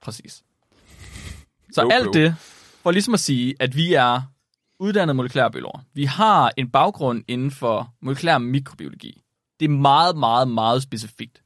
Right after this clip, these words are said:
Speaker 1: Når det er sagt, så betyder det ikke nødvendigvis, at Flemming og jeg, vi kan, altså, vi kan godt spare på hinandens projekter, vi kan godt snakke sammen om hinandens projekter, men vi vil ikke kunne hjælpe hinanden med at skrive hinandens artikler.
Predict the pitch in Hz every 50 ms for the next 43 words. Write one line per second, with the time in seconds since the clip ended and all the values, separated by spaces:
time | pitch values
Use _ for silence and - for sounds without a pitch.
0 | _ _ - 135 135 175 208 208 - - 156 180 _ _ _ _ _ _ _ _
1 | _ _ - 175 190 - - 240 208 170 180 170 185 165 - _ _ _ _ -
2 | 160 151 143 180 202 165 135 123 127 131 131 - - 120 - - 139 131 151 170
3 | 175 147 120 117 113 120 127 127 135 143 139 156 143 139 139 _ _ _ _ _
4 | - 120 117 123 113 - - _ _ _ _ _ _ 143 156 170 180 170 175 185
5 | - - _ - 110 110 113 135 180 - - - 92 175 - - - _ 185 -
6 | - 190 _ - 131 135 131 - - - - - 120 127 165 - - - 165 143
7 | 131 104 120 127 127 127 127 139 - 147 139 - 151 156 _ 123 117 117 _ _
8 | _ _ _ _ _ _ _ _ 143 143 143 139 135 127 - - _ _ - 131
9 | 156 147 151 156 - - 190 196 - _ - - 180 151 135 139 135 151 165 196
10 | 165 151 135 127 123 127 135 131 113 - - - 135 135 139 131 117 113 113 113
11 | - - 117 - - 123 113 - - -